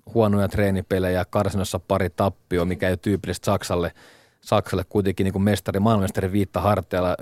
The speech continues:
hyviä pelaajia. Puhuttiin viimeksi Brasiliassa, ja itsekin puhuin, puhuin monessakin lähetyksessä, että, että Saksan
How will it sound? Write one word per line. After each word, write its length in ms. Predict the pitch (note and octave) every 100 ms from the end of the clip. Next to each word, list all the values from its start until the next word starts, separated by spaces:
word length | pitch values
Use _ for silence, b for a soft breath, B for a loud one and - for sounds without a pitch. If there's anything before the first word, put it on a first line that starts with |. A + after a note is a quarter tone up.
| G2+
hyviä 280 | G#2+ G2 F2
pelaajia. 560 | - G2 F#2 E2+ E2+ E2 b b b b _
Puhuttiin 380 | A2 G2+ - G2
viimeksi 340 | A#2 G2+ G#2+
Brasiliassa, 800 | F#2 A2 A#2+ G#2+ F#2+ E2+ - F#2 -
ja 80 | G#2
itsekin 480 | A#2 - - F#2 - _
puhuin, 320 | A2 F#2 A2 A#2+
puhuin 220 | C#3 B2
monessakin 460 | F#2+ B2+ - A#2+ A#2+
lähetyksessä, 520 | A#2 G2+ - - G#2+
että, 200 | - F#2+ B B B -
että 160 | F#2
Saksan 360 | A2+ - A2